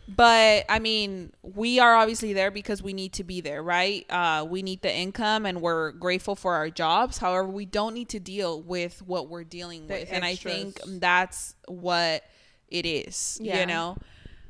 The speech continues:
Speaker 2: I wonder, does anybody have a perfect workplace? Let us know, because I was thinking from the beginning when you said, "I've never had one that I could think about." I really can't think about one either, because since I started working, whether it was a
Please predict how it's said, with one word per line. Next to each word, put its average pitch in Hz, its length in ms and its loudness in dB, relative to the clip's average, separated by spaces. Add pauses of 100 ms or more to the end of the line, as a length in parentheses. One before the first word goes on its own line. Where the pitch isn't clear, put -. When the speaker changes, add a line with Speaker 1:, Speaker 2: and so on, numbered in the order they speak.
(1000)
Speaker 2:
I 214 120 -2
wonder, 240 400 0
does 208 180 -4
anybody 226 380 -8
have 262 120 -6
a 254 60 -8
perfect 233 340 -6
workplace? 196 420 -10
Let 185 100 -10
us 196 160 -14
know, 185 140 -10
because 175 560 -12 (400)
I 196 100 -10
was 196 160 -14
thinking 220 380 -14
from 214 140 -10
the 202 40 -10
beginning 196 280 -10
when 196 140 -10
you 190 80 -12
said, 185 360 -8 (440)
"I've 202 280 -8
never 226 240 -6
had 208 260 -8
one 208 160 -8
that 196 60 -6
I 185 60 -6
could - 180 -18
think 226 160 -10
about." 214 180 -6
I 175 120 -6
really 196 260 -8
can't 196 260 -12
think 185 160 -14
about 180 220 -6
one 175 140 -10
either, 226 220 -6
because 180 460 -10
since 196 480 -10
I 185 380 -6
started 190 300 -8
working, 185 540 -12
whether 180 280 -8
it 180 60 -12
was 180 200 -12
a 175 260 -8